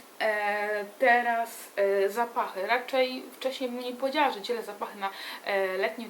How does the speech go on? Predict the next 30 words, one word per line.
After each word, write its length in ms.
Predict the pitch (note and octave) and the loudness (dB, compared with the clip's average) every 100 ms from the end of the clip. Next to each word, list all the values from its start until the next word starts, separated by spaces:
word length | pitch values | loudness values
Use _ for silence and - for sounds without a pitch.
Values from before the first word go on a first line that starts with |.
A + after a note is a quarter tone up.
| - | -8
czy 380 | G#3+ G3+ G3+ | -6 -4 -4
zi-, 300 | G3 - G3 | -6 -8 -6
letnie 300 | G3 G#3+ A3 G#3 | -4 -4 -6 -10
czy 240 | G#3 G3 | -6 -4
zimowe, 480 | F#3 G#3 G3 F3+ A#3+ B3 - - | -4 -8 -6 -2 -4 -4 -12 -4
ale 140 | A3 | -2
już 120 | G#3+ - | -2 0
coraz 260 | B3+ B3 | 0 0
bardziej 340 | A3+ A#3+ - - | 0 -2 -2 -10
teraz, 300 | A3 G#3+ - - | -6 -6 -8 -8
coraz 280 | A3 G3+ - | -8 -6 -6
częściej 300 | C4 B3+ A#3+ | -6 -6 -10
sięgam 220 | A#3 G#3+ | -10 -8
po 100 | G#3+ | -10
takie 240 | G3+ G3+ | -14 -14
trochę 220 | - G#3 | -10 -8
cięższe, 420 | G3 D#4+ D4 - A#3 | -4 -2 -2 -4 -6
mocniejsze, 680 | - - B3+ B3 - G#3+ - - - | -8 -6 -4 -4 -2 -4 -4 -12 -8
e, 640 | G3 G3 F#3+ F#3+ F#3+ F#3+ F#3+ | 0 2 4 4 6 4 2
zapachy 500 | G#3 A3 F#3+ F3 C#4 | 0 0 0 -4 -4
i 80 | C4+ | -2
tutaj 180 | C4 | 0
Wam 160 | A#3+ G3+ | 0 -2
teraz 260 | A3 G#3+ A#3 | -6 -8 -8
je 60 | |
pokażę. 400 | - G3+ F#3+ F#3+ | -12 -6 -4 -2
Zapach, 320 | G#3 C#4 C4+ | 0 0 0
który 180 | - A3+ | -6 -8
już 100 | G#3+ | -8
kupiłam, 340 | A3+ - A#3+ | -8 -2 -2